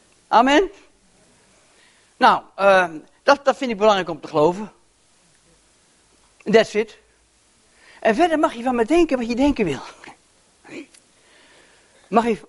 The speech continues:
mag je van me geloven wat je geloven wil. Dat, dat, dat, kijk, dan zal ik, zal ik er een paar noemen. Want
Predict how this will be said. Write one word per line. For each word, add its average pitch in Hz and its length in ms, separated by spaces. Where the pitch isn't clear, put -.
mag 254 160
je 226 60
van 247 140
me 269 100
geloven 254 380
wat 208 140
je 190 60
geloven 240 380
wil. 170 220
Dat, - 220
dat, 262 200
dat, 233 120
kijk, 285 260
dan 262 140
zal 311 100
ik, 294 100
zal 330 140
ik - 60
er 330 60
een 330 80
paar 311 180
noemen. 269 500
Want 262 320